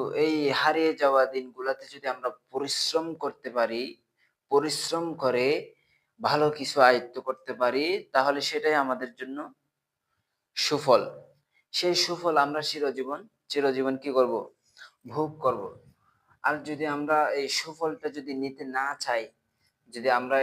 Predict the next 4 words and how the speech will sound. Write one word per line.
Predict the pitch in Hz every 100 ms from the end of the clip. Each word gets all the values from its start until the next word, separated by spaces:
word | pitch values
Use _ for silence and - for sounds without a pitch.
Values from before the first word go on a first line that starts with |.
| 135
এটাকে | 131 127 131 117
অলসতা, | 127 127 - 127 131 123 120
অবহেলা, | 120 123 120 127 123 127
হেলাদুলায় | 135 127 123 120 123